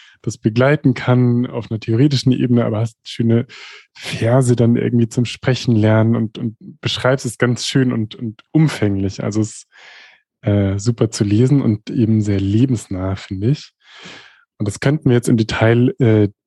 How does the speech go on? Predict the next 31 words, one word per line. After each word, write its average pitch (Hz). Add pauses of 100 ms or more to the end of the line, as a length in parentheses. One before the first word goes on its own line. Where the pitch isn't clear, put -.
(400)
durchgehen, 139
aber 117
ich 110
würde 123
einfach 104
vorschlagen, 107
es -
holt 139
sich 110
jeder 120
das 98
Buch, 139
zack, -
fertig. 156 (920)
Und, 127
ähm, 120 (800)
wollte 131
wie 131
nochmal 120
eine, 113 (100)
eine 113
Quintessenz 113 (240)
aus 117
dem 107
Buch, 120
äh, 110
mit 107
dir 113
besprechen. 107
Du 110
hast 107